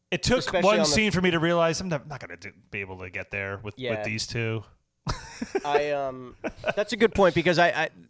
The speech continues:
Speaker 2: four point eight would not be what I would say upon, not the, necessarily the first time I saw this, but, like, the first time I saw it after, you know, m-, the, the first time I saw it, basically.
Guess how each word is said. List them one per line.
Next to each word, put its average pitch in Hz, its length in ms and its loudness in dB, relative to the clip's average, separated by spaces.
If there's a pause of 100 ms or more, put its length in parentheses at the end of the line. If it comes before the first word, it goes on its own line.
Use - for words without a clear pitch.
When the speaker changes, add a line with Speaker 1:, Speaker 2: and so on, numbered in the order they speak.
(120)
Speaker 2:
four 214 220 2
point 202 220 2
eight 180 80 4
would 156 240 -4
not 147 360 2
be 139 120 2
what 135 160 4
I 131 100 6
would 127 160 0
say 127 480 0 (120)
upon, 143 480 -2 (320)
not 247 160 2
the, 196 100 -2
necessarily 180 400 2
the 131 80 -2
first 143 320 0
time 147 160 2
I 147 40 4
saw 147 180 0
this, 147 160 0
but, - 180 -6
like, 123 240 -2 (140)
the 143 80 -6
first 143 280 -2
time 139 160 -2
I 127 60 0
saw 127 180 0
it 120 160 0
after, 117 640 -4 (240)
you 139 80 -4
know, 107 140 0
m-, 107 140 -2 (100)
the, 113 240 -6
the 117 160 -6
first 110 320 -6
time 95 160 -8
I 87 40 -10
saw 78 220 -6
it, 76 80 -8
basically. - 480 -10